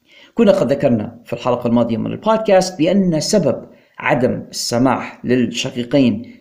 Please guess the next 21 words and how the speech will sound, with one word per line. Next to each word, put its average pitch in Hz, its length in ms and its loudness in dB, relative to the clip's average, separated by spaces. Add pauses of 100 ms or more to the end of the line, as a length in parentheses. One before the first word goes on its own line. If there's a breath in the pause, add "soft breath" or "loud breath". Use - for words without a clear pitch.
(120)
جاي 131 380 2
and 117 40 -6
مارك 117 340 -2
بريسكو، - 420 -4 (560 soft breath)
the 110 40 0
Briscoe 127 400 -2
brothers، - 300 -4 (480 soft breath)
بالظهور 135 540 2
في - 120 -6
الاتحادات 120 540 -4
الكبرى 123 500 -2
ولا 127 260 0
سيما 123 500 2
في - 140 -12
اتحاد 120 640 -2
جاي، 123 420 2
آه، 117 180 2
قصدي 113 560 -4
إيه 135 280 4
إي 120 120 2
دبليو، 185 440 2